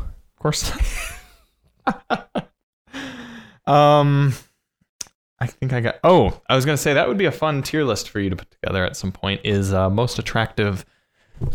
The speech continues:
like, you could either do by brand, most attractive, like, automakers by brand with new cars, or, like,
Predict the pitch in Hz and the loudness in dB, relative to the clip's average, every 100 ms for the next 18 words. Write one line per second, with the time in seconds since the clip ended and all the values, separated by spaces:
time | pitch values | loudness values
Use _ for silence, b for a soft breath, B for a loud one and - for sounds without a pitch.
0 | - - 104 87 - - 131 156 160 156 | -4 -4 -4 -4 -6 -2 0 4 4 4
1 | 139 127 113 113 110 127 170 147 131 - | 4 4 4 2 2 2 2 2 0 -2
2 | 127 - 120 - - 120 110 - 113 113 | -2 -2 -6 -10 -6 -4 -4 -2 -2 0
3 | 120 123 123 120 113 104 113 123 113 113 | -2 -2 -4 -2 -2 0 0 0 0 0
4 | 135 135 - 120 127 110 101 B B _ | 0 0 2 4 6 6 2 B B _
5 | - 110 98 - | -2 0 0 -4